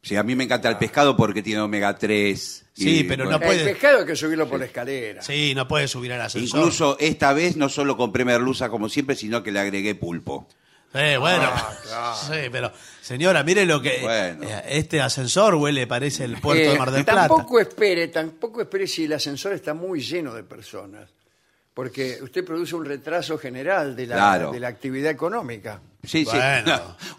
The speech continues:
Speaker 1: usted tiene que decir desde la puerta, "No, no, espe-, espero lo otro", no, no.
Speaker 3: Yo miro siempre para adentro
Speaker 1: Sí.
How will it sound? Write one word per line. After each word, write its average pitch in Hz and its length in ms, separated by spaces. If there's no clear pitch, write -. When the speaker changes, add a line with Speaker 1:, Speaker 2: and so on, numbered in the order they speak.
Speaker 1:
usted 220 180
tiene 220 180
que 170 80
decir 160 240
desde 156 160
la 139 140
puerta, 151 260
"No, 147 260
no, 131 100
espe-, 180 280
espero 147 300
lo 139 100
otro", 101 260
no, 107 180
no. 98 100
Speaker 3:
Yo 262 280
miro 208 280
siempre 190 380
para 147 260
adentro 185 500
Speaker 1:
Sí. 101 260